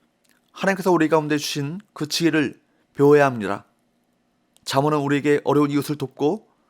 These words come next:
우리 옆에서 평화롭게 사는 자들을 괴롭히지 말라고 가르치고 있습니다. 우리는 이 세상에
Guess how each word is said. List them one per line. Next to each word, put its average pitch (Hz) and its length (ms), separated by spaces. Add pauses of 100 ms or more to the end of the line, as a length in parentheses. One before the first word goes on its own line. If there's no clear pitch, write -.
(240)
우리 160 160
옆에서 170 300
평화롭게 175 400
사는 156 220
자들을 147 440 (500)
괴롭히지 160 420
말라고 143 460
가르치고 139 360
있습니다. 98 400 (840)
우리는 135 380
이 143 100
세상에 147 580